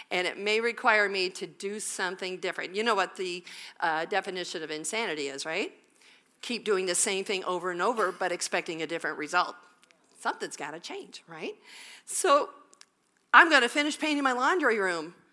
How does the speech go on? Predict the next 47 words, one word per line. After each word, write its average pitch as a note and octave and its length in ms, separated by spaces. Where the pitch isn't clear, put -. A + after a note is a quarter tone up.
<laughs> - 360
That's - 340
one D4+ 180
of C4+ 100
mine. A3+ 220
I F#3+ 100
gotta A#3+ 320
get B3+ 200
that A3+ 320
done. F3+ 240
That's A3 220
been G3 360
the E3+ 100
same G3+ 340
for - 160
I - 60
can't F#3+ 220
even F#3+ 160
tell F#3 160
you F3+ 120
how F3+ 140
long. E3 240
I'm A#3 140
gonna D4+ 160
get D#4 160
more D#4 120
organized. D4 640
I'm B3+ 60
gonna C4 120
stop C#4 240
staying C#4 300
up C4+ 120
so C#4 180
late. C4 340
I'm G#3+ 100
gonna G#3+ 120
start G#3 320
exercising. A#3+ 760
I'm A#3 120
gonna A3+ 140
get F#3+ 180
down G#3+ 200
to F#3+ 80
my E3 240
perfect A#3 640
weight F#3 340
by E3+ 440